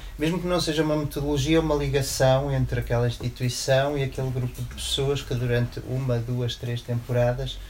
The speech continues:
habitaram aquele espaço. E de, pelo menos até agora, eh, nas, em todas as edições do projeto, isso nunca aconteceu.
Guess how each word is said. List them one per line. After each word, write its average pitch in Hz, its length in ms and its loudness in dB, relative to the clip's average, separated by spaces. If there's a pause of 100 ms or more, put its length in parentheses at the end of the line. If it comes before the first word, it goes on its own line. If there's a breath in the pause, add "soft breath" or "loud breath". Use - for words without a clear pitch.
(320 loud breath)
habitaram 127 480 2
aquele 135 220 -2
espaço. 117 580 0 (500 loud breath)
E 131 160 0
de, 123 260 2 (320)
pelo 123 140 -2
menos 135 240 2
até 135 240 2
agora, 143 580 4 (600 loud breath)
eh, 131 360 6
nas, 131 420 0
em 135 120 -2
todas 151 320 4
as 139 160 0
edições 143 840 -2
do 127 180 -2
projeto, 131 760 -2
isso - 300 -4
nunca 147 320 0
aconteceu. 143 680 -4